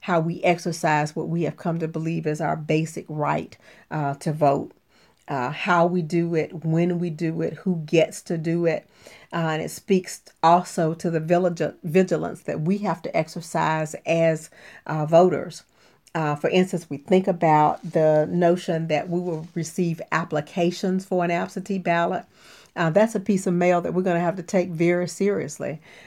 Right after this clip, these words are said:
Uh, just like we're encouraging people with the census forms, as soon as you get it, to open that envelope and go ahead and, uh, complete that form and, uh,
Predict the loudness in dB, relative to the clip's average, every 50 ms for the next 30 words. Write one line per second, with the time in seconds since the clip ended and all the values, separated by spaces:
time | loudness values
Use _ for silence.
0 | -16 -10 -6 -4 -2 -2 0 2 2 2 2 2 2 2 2 0 0 0 2 2
1 | 2 0 -4 -4 0 2 2 2 2 0 -4 -2 -2 -2 -2 -2 -4 -6 -6 -6
2 | -6 -8 -4 -4 -4 -2 -2 -4 -6 -6 -4 -4 -2 0 0 -2 -2 -4 -8 -6
3 | -2 0 0 0 0 -4 -6 -8 -6 -2 2 2 4 4 2 0 -2 -4 -2 -2
4 | -2 -2 -4 -2 -2 -4 -2 -2 -2 -2 0 0 -2 -2 0 -2 -2 -4 -6 -8
5 | -4 -2 0 0 0 0 0 -2 0 0 0 0 -2 -4 -6 -8 -10 -16 -20 -20
6 | -20 -18 -10 -6 -4 -4 -4 -4 -4 -6 -4 -2 -2 -2 0 0 0 -2 -2 -2
7 | -2 -2 -2 0 0 0 0 0 -2 -4 -6 -10 _ _ _ _ _ -6 -2 -2
8 | -2 -2 -4 -6 -8 -8 -6 -6 -6